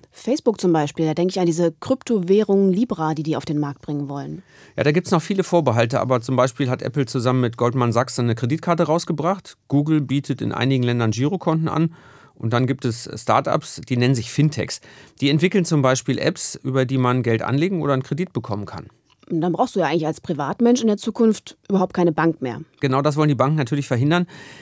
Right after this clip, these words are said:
Speaker 2: Samir Ibrahim hat mir erklärt, dass die Banken gerade das Know-how dieser Startups, äh, einkaufen, entweder deren Leute oder gleich die ganze Firma.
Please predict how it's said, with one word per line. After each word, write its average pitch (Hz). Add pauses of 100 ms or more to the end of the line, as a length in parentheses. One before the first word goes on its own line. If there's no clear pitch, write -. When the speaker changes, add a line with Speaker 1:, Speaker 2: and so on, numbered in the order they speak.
(100)
Speaker 2:
Samir 131
Ibrahim 170
hat 160
mir 156
erklärt, 147 (260)
dass 123
die 143
Banken 139
gerade 131
das 123
Know-how 135
dieser 147
Startups, 131
äh, 123
einkaufen, 165 (180)
entweder 127
deren 123
Leute 123
oder 113
gleich 110
die -
ganze 120
Firma. 127